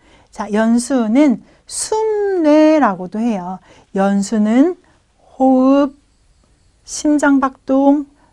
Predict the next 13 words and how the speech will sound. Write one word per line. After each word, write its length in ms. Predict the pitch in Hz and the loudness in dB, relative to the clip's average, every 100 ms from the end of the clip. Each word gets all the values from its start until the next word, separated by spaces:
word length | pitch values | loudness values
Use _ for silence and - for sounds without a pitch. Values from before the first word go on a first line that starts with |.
| _ | _
소화운동을 1000 | - - 330 339 349 330 302 294 285 285 277 | -20 -12 -2 2 2 2 0 0 0 0 -2
조절하는 680 | - 208 208 214 226 294 | -6 -4 -4 -2 0 0
중추예요. 720 | 262 196 170 - - 165 156 170 _ _ _ _ _ | 0 -6 -8 -12 -18 -18 -20 -20 _ _ _ _ _
그 120 | _ 214 | _ -4
다음에 420 | 208 233 285 - - - | 0 2 2 0 -12 -8
우리가 280 | 214 233 208 - _ - | 0 2 0 -6 _ -6
재채기하고 800 | - 285 294 240 190 180 180 185 _ _ | 0 0 0 -2 -6 -12 -18 -20 _ _
기침하고 840 | - 254 233 - 254 214 180 175 170 - - | -4 -2 -2 0 0 0 -12 -18 -20 -20 -20
그다음에 400 | - 220 214 214 | -6 -4 -2 -4
침 380 | 214 - 392 381 | -6 -6 -2 -2
흘리고 500 | 381 339 240 - 170 - _ _ | 0 0 -2 -4 -16 -20 _ _
눈물 400 | 226 277 330 349 | -2 2 2 2
흘리고 420 | 294 233 190 185 | 2 2 -2 -10